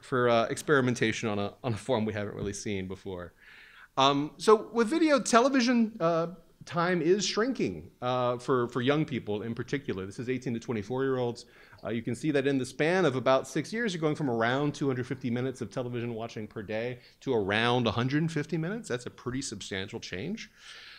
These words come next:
Um, and, uh, you may have had some, have some sort of memory in the back of your brain about of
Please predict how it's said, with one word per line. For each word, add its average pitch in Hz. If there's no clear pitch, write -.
Um, 117
and, 127
uh, 123
you 123
may 147
have 147
had 113
some, 123
have 113
some 117
sort 110
of 101
memory 117
in 113
the 113
back 117
of -
your 113
brain 113
about 110
of 107